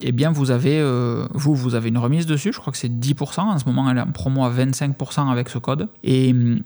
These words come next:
et moi je prends un montant fixe par bague vendue. Donc ça c'est super cool, et ça peut, euh, vite chiffrer, euh, sur, euh, en fonction des produits. Euh, un des trucs totalement random, c'est le, le, je vous dis tout, hein.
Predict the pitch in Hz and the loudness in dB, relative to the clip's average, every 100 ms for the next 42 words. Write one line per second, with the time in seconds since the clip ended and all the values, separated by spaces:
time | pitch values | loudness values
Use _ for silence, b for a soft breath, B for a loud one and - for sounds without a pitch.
0 | - - 127 156 160 - 165 139 131 131 | -8 -2 2 2 2 0 0 2 2 2
1 | 151 165 160 - - 143 - - - _ | 0 -2 -6 -10 -6 -6 -6 -10 -12 _
2 | _ _ _ _ 139 143 131 127 127 120 | _ _ _ _ -2 0 0 0 0 0
3 | 123 135 - _ 131 - 135 127 120 107 | 0 -2 -6 _ -2 0 0 0 -2 -4
4 | - - 196 B B 143 - 123 151 175 | -4 -2 -2 B B -4 -4 -2 2 4
5 | 170 143 127 123 - 131 131 151 - 131 | 2 0 -2 -6 -6 -2 0 -2 -4 -8
6 | - 143 - 147 240 - B B B _ | -4 -4 -2 -4 -4 -8 B B B _
7 | - 131 - 147 139 123 120 117 - - | -8 -8 -2 0 2 2 0 0 -2 -2
8 | 135 151 143 107 143 123 123 B B B | 0 0 0 -2 -2 -2 -8 B B B
9 | B _ 117 120 - 127 127 123 120 131 | B _ -10 -8 0 2 2 2 0 -4
10 | 123 - - 185 185 151 143 139 127 131 | -12 -12 -4 -4 -2 -2 2 0 2 0
11 | 131 139 190 196 - - 139 165 - - | 0 -2 -2 -6 -6 -2 0 0 -4 -4
12 | 127 120 120 113 - - - 139 120 131 | -2 0 0 -2 -6 -8 -8 -6 -4 -6
13 | 123 - 123 123 131 147 240 214 | -8 -4 0 2 2 0 0 0